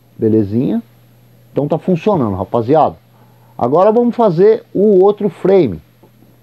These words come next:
Mesma coisa, rapaziada. Clica com o botão direito, o botão esquerdo, na verdade, clica no, no control e arrasta pra baixo. Não deu. Arrasta pra baixo.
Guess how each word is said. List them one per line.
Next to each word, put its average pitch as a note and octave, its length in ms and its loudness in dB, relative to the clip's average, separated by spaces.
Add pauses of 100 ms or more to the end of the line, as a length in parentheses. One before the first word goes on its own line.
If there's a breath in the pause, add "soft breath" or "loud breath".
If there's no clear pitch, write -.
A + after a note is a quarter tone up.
(540)
Mesma D3 300 0
coisa, C#3 280 0
rapaziada. A#2 500 -2 (380 soft breath)
Clica G#3+ 280 0
com - 120 -2
o - 20 0
botão G3+ 300 0
direito, F#3+ 560 2 (680 soft breath)
o - 60 -6
botão C3 300 0
esquerdo, D#3 400 0
na C3 80 -2
verdade, B2 400 0
clica F#3+ 400 -2
no, D#3+ 260 0
no F3 140 2
control G3 580 0 (480 soft breath)
e F#3 100 2
arrasta E3+ 380 0
pra F3+ 160 0
baixo. A2+ 360 -2 (600)
Não A2+ 180 -6
deu. F2 220 -2 (120)
Arrasta G2+ 320 -4
pra A2+ 100 -4
baixo. D#3 360 0